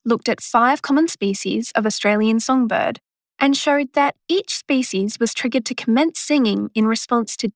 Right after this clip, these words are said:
different specific thresholds of light intensity. Interestingly, research has also shown that species with larger eyes start to sing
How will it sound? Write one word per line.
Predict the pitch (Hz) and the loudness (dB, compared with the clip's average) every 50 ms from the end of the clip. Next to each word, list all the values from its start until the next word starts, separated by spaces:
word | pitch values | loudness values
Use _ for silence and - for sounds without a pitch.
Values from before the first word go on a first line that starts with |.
| _ - | _ -2
different | 320 339 - - - 392 359 339 - | 0 0 0 0 0 0 0 0 -2
specific | - - - 254 - - - - 262 254 - 294 311 320 - | -4 -6 -6 -6 -6 -6 -4 -4 -4 -2 -2 -2 -4 -4 -6
thresholds | - - 208 202 196 - - - 202 196 190 190 - - | -4 -2 -2 0 0 -2 -4 -2 -2 0 0 -2 -6 -6
of | - 202 - | -6 -4 0
light | 202 208 226 262 294 285 - | 0 2 2 2 0 -2 -2
intensity. | - 208 190 - - - - - - 220 - - 233 - _ _ _ _ _ _ _ _ _ _ _ _ _ | -4 -4 -4 -2 -4 -6 -6 -6 -6 -6 -4 -4 -6 -6 _ _ _ _ _ _ _ _ _ _ _ _ _
Interestingly, | 220 214 202 - 240 220 - - 247 233 233 240 233 269 349 - _ _ _ _ _ _ | 2 2 2 2 -2 -4 -2 0 0 2 2 2 2 0 -2 -4 _ _ _ _ _ _
research | 285 311 302 - 349 320 294 - | 0 0 2 2 2 2 2 2
has | 320 302 - - | -2 -2 -2 0
also | - 294 330 339 - - 370 | 0 0 0 2 0 0 0
shown | 349 - - 262 233 233 226 | 0 0 2 2 2 2 2
that | 220 214 - | 2 0 0
species | - - - - - 311 339 359 - - 339 311 - | -2 -6 -8 -2 0 0 0 0 0 0 0 0 2
with | 254 240 - | 0 -2 0
larger | 214 208 214 220 220 226 220 214 214 202 - - - | 2 2 4 4 4 4 2 2 0 0 -2 0 0
eyes | 247 294 320 285 - - - - - - - _ _ _ _ | 0 2 2 2 2 0 -2 -4 -6 -10 -12 _ _ _ _
start | - - - - 277 277 320 - - | -10 -8 -2 0 0 0 0 0 0
to | - 339 | -2 -2
sing | - - - 311 302 | 0 0 2 2 2